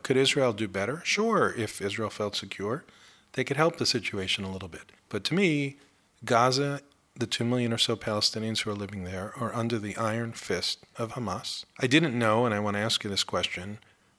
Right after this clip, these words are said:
whether Hamas really cares about them. It sounds like they don't. And if that's the case, what's all this talk about a so-called two-state solution and this and that? If we can't solve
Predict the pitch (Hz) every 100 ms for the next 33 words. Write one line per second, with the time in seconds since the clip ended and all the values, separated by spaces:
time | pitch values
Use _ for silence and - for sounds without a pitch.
0 | - 117 113 110 107 110 - 107 113 110
1 | 101 95 - 107 104 104 98 95 - 131
2 | 101 - 104 98 95 - 92 95 95 135
3 | - - - 123 - 202 - 156 - 156
4 | 135 - - - 131 185 - 170 165 147
5 | - 123 123 - 104 101 92 - 107 101
6 | 104 95 110 101 - 92 - 127 160 -
7 | 113 107 101 104 95 92 107 120 - 151
8 | 170 175 - - 127 117 110 104 98